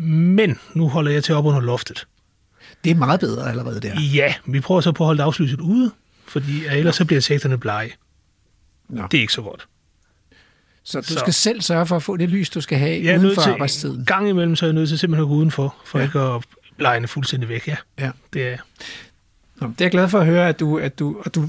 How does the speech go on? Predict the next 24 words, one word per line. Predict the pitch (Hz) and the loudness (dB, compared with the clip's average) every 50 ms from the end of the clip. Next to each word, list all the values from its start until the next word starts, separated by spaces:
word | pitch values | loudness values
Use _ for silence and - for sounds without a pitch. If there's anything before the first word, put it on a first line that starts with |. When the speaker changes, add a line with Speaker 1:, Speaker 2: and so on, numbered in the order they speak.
| - - | -2 -2
Speaker 2:
der | 170 160 | 0 2
er | |
jo, | 160 160 156 147 190 - - | 4 4 2 0 -2 -4 -4
jeg | - 139 - | -4 -2 0
kan | - 160 | 2 2
jo | 160 160 151 143 127 - - _ - - 233 262 | 4 4 2 2 0 -4 -10 _ -12 -12 -10 -10
sige | - - - 185 185 | -6 -2 0 0 2
til | - - 160 | 2 0 -2
beroligelse | 139 143 131 135 143 143 131 143 | 0 0 0 0 0 0 -2 -2
for | - 143 | -4 -2
lytterne, | 127 139 156 180 175 156 | -2 0 2 2 2 0
at | 135 127 | 0 -2
der | 143 | -4
står | - - 151 247 208 | -2 -2 -4 -2 -2
en, | 180 139 135 135 120 123 143 233 147 | 0 0 0 0 -2 -4 -6 -8 -8
en | 120 | -8
lysspillevende | 120 127 143 214 214 - - - - 220 - - - - 175 185 185 202 160 151 143 143 151 143 143 131 131 123 117 | -4 -2 0 2 2 2 0 -2 -4 -4 -6 -6 -2 0 0 0 2 2 2 2 2 2 2 2 2 2 2 0 0
mand | 117 131 113 - | 0 -2 -2 -4
her | 123 131 123 | -6 -6 -4
foran | 120 117 104 101 - | -4 -6 -6 -6 -8
mig, | 104 107 | -8 -8
så | - 139 | -8 -8
der | 127 123 | -8 -6
er, | 120 127 123 117 | -6 -4 -4 -6